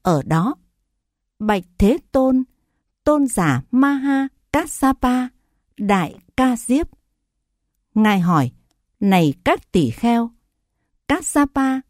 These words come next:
có được an lành không?" "Bạch Thế Tôn, trưởng lão vẫn khỏe mạnh, nhưng một chú tiểu giận dữ vì bị trưởng lão của trách đã nổi lửa đốt túp lều lá của vị ấy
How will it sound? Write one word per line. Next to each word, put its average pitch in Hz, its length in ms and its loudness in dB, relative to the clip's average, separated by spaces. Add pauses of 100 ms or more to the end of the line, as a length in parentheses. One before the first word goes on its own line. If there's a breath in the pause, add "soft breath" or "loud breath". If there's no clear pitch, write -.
(100)
có 247 220 0
được 202 240 -2 (200)
an 285 220 2
lành 165 340 0
không?" 262 360 0 (1120)
"Bạch 202 240 -2 (120)
Thế 226 220 0 (120)
Tôn, 254 320 0 (540)
trưởng 202 220 2
lão 156 440 -2
vẫn - 300 -2
khỏe 165 280 -2
mạnh, 147 260 -2 (840)
nhưng 285 260 2
một 175 160 0 (120)
chú 254 180 2 (100)
tiểu 156 360 0
giận 190 380 -2
dữ 208 320 0 (380)
vì 208 220 2
bị 202 260 -2 (100)
trưởng 165 280 2
lão 240 300 -4 (120)
của 165 300 2
trách 294 240 -4 (460)
đã 220 260 0
nổi 190 240 2
lửa 156 320 -2 (240)
đốt 262 280 0
túp 349 200 0
lều 180 260 4
lá 156 260 0 (200)
của 185 160 0
vị 175 220 -2 (100)
ấy 240 280 0